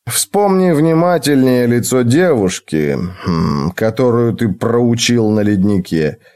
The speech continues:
Тебе лучше знать это лицо. Сейчас я очень явственно это понимаю». Синеглазый ушёл, по пути закинув трактирщику горстку монет, которой по звукам хватило, чтобы оплатить с лихвой весь их стол.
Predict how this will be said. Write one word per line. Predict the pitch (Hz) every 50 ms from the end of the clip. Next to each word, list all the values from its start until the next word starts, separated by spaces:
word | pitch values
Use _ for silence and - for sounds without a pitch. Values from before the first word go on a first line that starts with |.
| _ _ _ _ _ _
Тебе | - 165 175 180 202 202
лучше | 196 196 202 196 190 175 175
знать | 160 151 165 175 170 147 120 104
это | 107 98 95 107
лицо. | 98 101 95 92 - - 101 95 90 85 82 - - - _ _ _ _ _ _
Сейчас | - - 117 120 107 87 - 131 123 107 - -
я | 107 107 113
очень | 131 135 127 101 107 107 107 107
явственно | 107 107 98 92 92 - - - 87 90 87 87 87 87
это | 87 85 82 80 - 92
понимаю». | - - 92 90 90 90 87 85 82 76 73 71 67 64 - - _ _ _ _ _ _ _ _ _ _ _ _ _ _ _ _ _ _ _ _ _ _ _
Синеглазый | - - 139 156 175 196 185 170 196 214 214 185 180 202
ушёл, | 196 190 180 - - 196 202 190 147 113 92 87
по | - 117
пути | 95 120 127 120 147 151
закинув | 127 131 117 131 143 135 127 113
трактирщику | 117 - 117 104 - 139 143 120 - - 110 - 127 120
горстку | 107 117 123 113 107 - - - 117
монет, | 117 120 127 139 151 165 156 107 90 - -
которой | - 120 - - 117 113 110 95
по | - 110
звукам | 104 98 120 143 131 127 123 113 107
хватило, | - - 104 117 110 - 139 147 151 143 131 113
чтобы | - - 123 113 107 113 110
оплатить | 92 - 113 107 117 123 120 117
с | - -
лихвой | 113 107 101 98 - 98 104 104 98 95
весь | 95 92 95 92 90 92
их | 95 92 -
стол. | - - - - 87 82 78 73 -